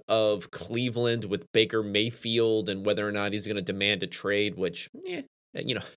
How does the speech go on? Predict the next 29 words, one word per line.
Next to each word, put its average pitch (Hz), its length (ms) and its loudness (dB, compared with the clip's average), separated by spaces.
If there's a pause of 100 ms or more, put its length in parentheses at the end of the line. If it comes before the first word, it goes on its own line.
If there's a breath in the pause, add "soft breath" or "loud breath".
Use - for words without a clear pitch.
(280 loud breath)
not 185 140 0
quite 202 220 4
sure 202 160 6
he's 175 100 2
in 160 140 0
the 151 160 0
position 127 500 0
to 110 100 -4
be 98 300 -2 (240 loud breath)
making 120 340 2
many 113 160 0
demands, 98 460 0
especially 104 400 2
after 104 240 0
that 90 340 0 (380 loud breath)
final 113 380 0
Monday 107 280 0
night 101 300 -2
performance 101 680 -2
against 98 480 -2
the 107 100 -2
Pittsburgh 107 400 0
Steelers. 110 600 2 (340 loud breath)
But 220 100 4
I'll 214 140 6
address 131 340 4
that 107 400 2
in 113 240 0
my 101 420 0